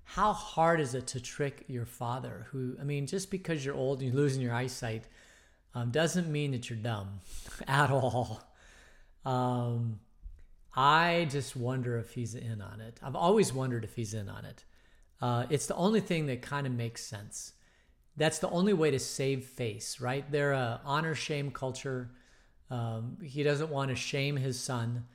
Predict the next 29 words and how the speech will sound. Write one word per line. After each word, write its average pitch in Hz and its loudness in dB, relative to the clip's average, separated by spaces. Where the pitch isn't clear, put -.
So 127 0
instead 135 -2
of 123 0
shaming 143 -2
his 123 -4
son, 123 -4
he 120 -4
tricks - -8
his 117 -12
son. - -16
And 135 -6
maybe, 135 -4
maybe 170 2
Isaac 139 -2
and 123 -4
Rebekah 117 -4
are 113 -6
in 120 -2
on 104 -10
it. - -18
I 131 -2
don't 123 0
know. 107 -4
It's - -8
just - 4
something 156 2
to 117 -4
think 123 -4
about. 107 -12